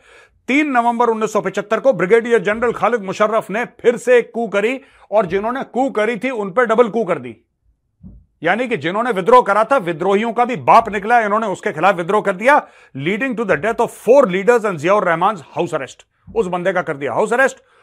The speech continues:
और सात नवंबर को another coup।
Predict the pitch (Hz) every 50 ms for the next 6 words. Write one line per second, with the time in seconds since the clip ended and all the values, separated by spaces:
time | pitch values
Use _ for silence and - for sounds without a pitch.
0 | _ _ _ - 175 196 226 247 214 - - - - 254 269 277 269 - 220 202
1 | 196 185 190 185 180 180 175 156 - 160 165 190 220 - _ _ _ _ _ _
2 | _ _ _ _ _ _ _ _ _ _ _ _ _ _ _ - 175 220 269 320
3 | 339 359 349 277 - - 185